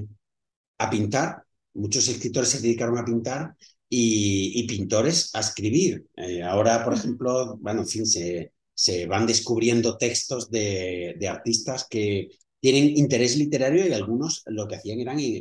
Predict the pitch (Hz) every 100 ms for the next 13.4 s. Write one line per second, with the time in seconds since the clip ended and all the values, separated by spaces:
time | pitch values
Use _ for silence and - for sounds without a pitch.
0 | 107 104 117 - - 85 113 170 87 -
1 | _ _ _ _ - 92 - 269 107 117
2 | - - _ _ _ _ _ _ _ -
3 | 226 214 240 254 254 254 240 233 220 220
4 | 220 214 208 202 208 202 190 180 180 214
5 | 202 190 185 185 180 - 196 196 202 196
6 | 190 - 196 190 185 185 185 185 185 180
7 | 175 - _ _ - - 190 - 190 190
8 | 180 - 196 196 196 175 180 175 190 208
9 | 226 180 175 196 180 170 170 175 180 180
10 | - - 170 180 170 160 165 165 165 165
11 | 165 190 180 - - - - - - -
12 | 196 190 190 196 196 175 - 175 175 -
13 | 165 160 160 180